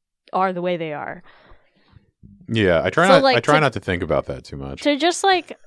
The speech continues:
Speaker 1: so, like, whenever somebody's, like, a bitch to me or, like, mean to me, I'm like, something's going on with you. <laughs>
Speaker 2: Yeah, no, totally. It's
Speaker 1: Like
Speaker 2: always, yeah, that's,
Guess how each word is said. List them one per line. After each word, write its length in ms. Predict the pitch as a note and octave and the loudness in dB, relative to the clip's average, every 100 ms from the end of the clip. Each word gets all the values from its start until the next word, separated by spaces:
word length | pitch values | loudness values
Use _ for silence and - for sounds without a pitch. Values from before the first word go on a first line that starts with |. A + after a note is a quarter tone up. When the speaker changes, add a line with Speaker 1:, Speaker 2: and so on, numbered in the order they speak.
| - - | -20 -8
Speaker 1:
so, 200 | D#4 D#4 | -2 0
like, 200 | F4 C#4+ | 0 0
whenever 280 | D4+ C#4+ | 0 0
somebody's, 340 | A#4+ G#4 G4+ D4+ | -2 -2 -2 0
like, 340 | C#4+ A#3 - _ - | -2 -4 -10 _ -10
a 80 | F#3 | -8
bitch 440 | D#3 G3+ A#3 - | -6 -6 -6 -6
to 100 | B3+ | -6
me 180 | B3 A#3 | -4 -4
or, 80 | G3+ | -4
like, 200 | F3+ F3 | -6 -6
mean 240 | F#3+ G#3 | -6 -6
to 120 | A#3 | -4
me, 220 | A3+ A3+ | -2 -2
I'm 140 | G3+ A3+ | -2 -2
like, 220 | A3+ G#3+ _ _ _ _ _ - - _ _ _ _ | -4 -4 _ _ _ _ _ -20 -20 _ _ _ _
something's 380 | - D#4 C#4 G3+ | -12 -10 -10 -8
going 240 | F#3 E3+ | -8 -8
on 180 | E3+ F3+ | -12 -12
with 140 | F3 | -10
you. 220 | - - - D4 | -8 -6 -2 0
<laughs> 160 | - - | 4 6
Speaker 2:
Yeah, 300 | A3 A3 B2+ | 8 8 6
no, 220 | C#3 A#2 G2 | 4 2 2
totally. 520 | A2+ G2 F2+ F2+ F2 | 2 4 4 4 4
It's 80 | A2+ | 2
Speaker 1:
Like 80 | |
Speaker 2:
always, 560 | A2+ A2+ G#2+ F#2+ - - | 2 2 2 -2 -6 -8
yeah, 260 | G#2 F2+ D#2 | -2 0 2
that's, 220 | F2+ - | 0 -4